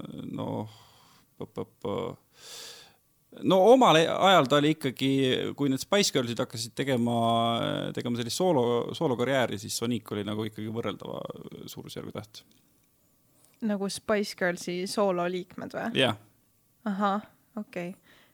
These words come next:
Speaker 2: No ma vaevu tean, kes seal Spice Girlsides. <laughs>
Speaker 1: See, see on jah häda, kui sa teed laste, lastega saateid. No, tühja sellest. Nüüd sai noritud küll.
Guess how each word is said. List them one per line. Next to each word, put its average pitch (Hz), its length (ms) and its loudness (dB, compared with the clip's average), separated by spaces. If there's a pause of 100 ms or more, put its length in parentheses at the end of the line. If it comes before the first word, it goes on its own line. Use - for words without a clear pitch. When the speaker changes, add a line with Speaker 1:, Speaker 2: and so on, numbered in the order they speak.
(160)
Speaker 2:
No 220 100 2
ma 226 100 6
vaevu 233 320 8
tean, 202 240 2
kes 185 160 -6
seal 180 220 -4 (140)
Spice 208 420 6
Girlsides. 208 520 2
<laughs> - 40 -10 (1600)
Speaker 1:
See, - 560 -2
see 165 200 -4
on 139 180 0
jah 135 140 2
häda, 120 240 0
kui 101 160 -8
sa 107 100 -8
teed 107 220 -8 (140)
laste, 113 280 -10 (120)
lastega - 400 -10
saateid. - 340 -10 (1300)
No, 107 160 0 (380)
tühja 135 200 0
sellest. 110 420 -6
Nüüd - 200 -4
sai 113 160 -2
noritud - 420 -4
küll. - 200 -8